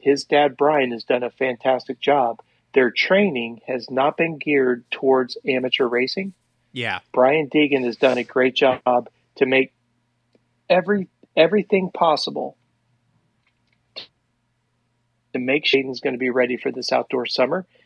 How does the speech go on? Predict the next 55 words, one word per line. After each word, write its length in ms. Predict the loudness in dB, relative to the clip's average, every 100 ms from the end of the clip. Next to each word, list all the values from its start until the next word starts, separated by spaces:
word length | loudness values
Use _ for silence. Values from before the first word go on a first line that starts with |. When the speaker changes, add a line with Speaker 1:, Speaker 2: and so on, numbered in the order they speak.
| _ 0
Speaker 1:
and 160 | 2 4
we're 120 | 4
about 240 | 2 0
to 80 | -2
find 280 | -4 -2 -2
out. 220 | -2 -4 _ _ _
Speaker 2:
Yep. 180 | -6 -6 _ _ _ _
Yeah. 220 | -4 -4 -6 _ -8
The, 320 | -4 -4 -6
there 220 | -4 -2
will 60 | -2
be, 360 | -2 -2 -2 -6
yeah, 260 | -8 -6 -6
like, 220 | -8 -12 -18 -8
I'm 180 | -4 -2
with 180 | -4
you. 80 | -8
The 160 | -12 -8
true 180 | -6 -2
test 340 | -2 -2 -4
is 100 | -8
gonna 160 | -6 -4
be 180 | -4 -4
this 260 | -6 -6
year 220 | -4 -4 -4
outdoors, 600 | -6 -4 -4 -4 -4 -8 -16 _ _ _ _
see 200 | -6 -4
where 200 | -2 0
he 60 | 0
really 220 | 0 -2
stacks 380 | -4 -4 -6 -6
up. 140 | -8 -6
I 100 | -6
mean, 160 | -4
we 80 | -4
saw 200 | -2 -2
him 80 | -2
do 120 | -2
those 180 | -4 -4
couple 300 | -4 -4 -4
outdoor 320 | -4 -4 -4
races 380 | -4 -4 -6 -6
last 360 | -4 -4 -4 -6
year, 240 | -6 -4
and 120 | -4
he 100 | -6 -8
floated 380 | -4 -4 -2
around, 320 | -4 -2 -2 -4
like, 180 | -6 -8
the 60 |
top 300 | -6 -6 -6 -8
ten, 360 | -6 -6 -6
which 160 | -8 -8
was 140 | -10
fine. 480 | -6 -4 -2 -4 -6